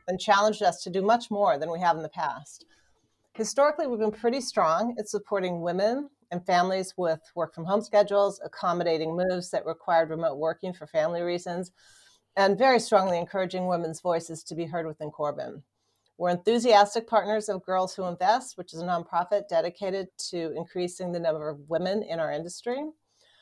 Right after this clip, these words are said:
Um, but while we've ha-, pursued several initiatives on the racial D and I front, there's a huge gap between sort of current s-, and desired states.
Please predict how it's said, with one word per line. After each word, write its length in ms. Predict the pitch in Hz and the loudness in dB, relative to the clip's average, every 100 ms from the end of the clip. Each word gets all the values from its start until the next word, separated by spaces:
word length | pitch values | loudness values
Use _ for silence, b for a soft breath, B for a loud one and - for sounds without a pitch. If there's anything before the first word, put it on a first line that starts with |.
| b b _ _ | b b _ _
Um, 280 | 190 190 190 180 | -2 0 0 6
but 420 | 262 240 170 - | 10 10 10 6
while 220 | 220 208 | 10 10
we've 280 | 196 196 185 | 10 4 2
ha-, 180 | 180 196 - | -2 -6 -8
pursued 720 | - 196 - 196 185 185 165 | -8 -6 -2 -2 0 -2 -6
several 560 | - - 214 220 240 202 | -12 0 2 2 2 0
initiatives 640 | 190 180 202 180 180 175 - | 0 -4 -6 -4 -4 -6 -6
on 140 | 170 | -4
the 80 | 160 | -4
racial 800 | 147 180 254 - 196 151 143 139 | 0 0 0 -2 0 0 -2 -8
D 100 | 170 | -4
and 120 | 165 160 | -2 0
I 140 | 147 | -2
front, 460 | - 147 139 135 - _ _ _ _ - | -4 -2 -2 -4 -10 _ _ _ _ -6
there's 160 | 185 | -6
a 60 | 185 | -6
huge 420 | - 277 214 - | -4 -2 -2 2
gap 320 | 175 131 - | 4 4 2
between 460 | 175 - 185 156 - | -8 -8 -6 -6 -8
sort 180 | 160 151 | -10 -12
of 100 | - | -12
current 360 | - 202 175 | -4 -2 -2
s-, 260 | - - - _ | -6 -12 -14 _
and 120 | 170 | -6
desired 460 | 160 156 170 156 151 | -4 2 4 4 2
states. 540 | - - 135 104 - | -6 -10 -8 -8 -10